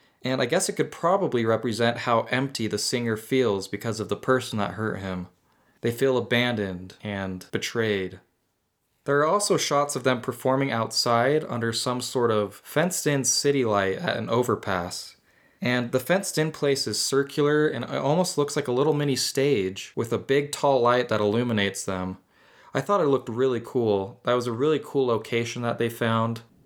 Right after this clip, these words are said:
And the outside scenes are also shot in the nighttime, but even so, the, the lighting looks really good, and it stays consistent with the rest of the music video. I really like the movement of the camera in this video.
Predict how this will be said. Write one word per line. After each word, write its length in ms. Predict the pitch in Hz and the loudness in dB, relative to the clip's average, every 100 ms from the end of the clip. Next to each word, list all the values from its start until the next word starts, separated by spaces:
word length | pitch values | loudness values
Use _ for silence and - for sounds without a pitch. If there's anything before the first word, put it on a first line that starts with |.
| _ - | _ -6
And 140 | 131 | 0
the 120 | 131 | 2
outside 480 | 147 202 - 160 151 | 2 0 0 0 2
scenes 380 | - 143 143 135 | 2 2 0 2
are 100 | 127 | 2
also 320 | 139 165 151 | 2 0 0
shot 360 | 135 - 131 139 | 0 2 2 2
in 60 | |
the 80 | 117 | 0
nighttime, 720 | 107 120 131 - 101 92 92 - - | 0 0 0 -2 -4 -4 -6 -10 -4
but 120 | 135 | 0
even 220 | 143 160 | 0 0
so, 420 | 139 - 143 117 | -2 2 4 2
the, 500 | 110 117 113 110 113 - | 2 0 0 0 -2 0
the 80 | |
lighting 420 | 117 120 151 151 113 | 2 4 2 2 0
looks 240 | 104 - | -2 -4
really 300 | 110 135 131 | 0 2 2
good, 500 | 101 113 107 98 98 | 0 2 2 2 -2
and 160 | - 110 | -4 -6
it 80 | 113 | -4
stays 280 | - 170 180 | 0 0 0
consistent 560 | 151 - 143 139 131 | -4 -2 -2 -2 -6
with 120 | 117 | -4
the 80 | 113 | -4
rest 320 | 110 117 117 | 0 0 0
of 80 | 110 | -6
the 80 | 98 | -6
music 320 | 98 92 98 | -4 -6 -4
video. 460 | 98 92 90 87 95 _ _ _ _ _ _ _ _ _ _ _ - | -4 -4 -4 -6 -10 _ _ _ _ _ _ _ _ _ _ _ -6
I 40 | |
really 260 | 117 170 208 | -2 0 2
like 240 | 170 160 | 0 0
the 80 | - | -2
movement 640 | 123 127 143 139 110 95 - | -2 0 0 0 -2 -4 -6
of 120 | 117 | -4
the 60 | 110 | -6
camera 480 | - 127 123 107 | -2 0 2 2
in 120 | 98 101 | 0 -2
this 160 | 101 | -4
video. 540 | - 107 101 92 95 | 0 2 4 2 -2